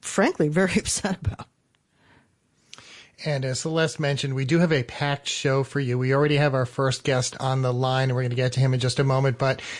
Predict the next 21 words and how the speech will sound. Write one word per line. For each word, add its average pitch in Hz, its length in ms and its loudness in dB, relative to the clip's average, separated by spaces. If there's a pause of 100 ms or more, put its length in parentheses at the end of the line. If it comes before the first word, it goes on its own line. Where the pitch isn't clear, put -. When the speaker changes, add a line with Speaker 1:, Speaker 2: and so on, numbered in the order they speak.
(120)
Speaker 2:
this 170 220 2
topic 180 460 0
that 139 140 0
we're 139 140 -2
talking 139 460 -2
about 123 440 -2
will 127 140 -4
likely 139 400 0
be 135 160 -2
one 127 240 0
that 127 140 -2
comes 131 260 0
up 127 260 0
with 135 200 -2
our 127 100 0
second 147 400 0
guest 120 320 -2
later 127 240 0
in 127 80 0
the 123 80 0
show. 131 320 2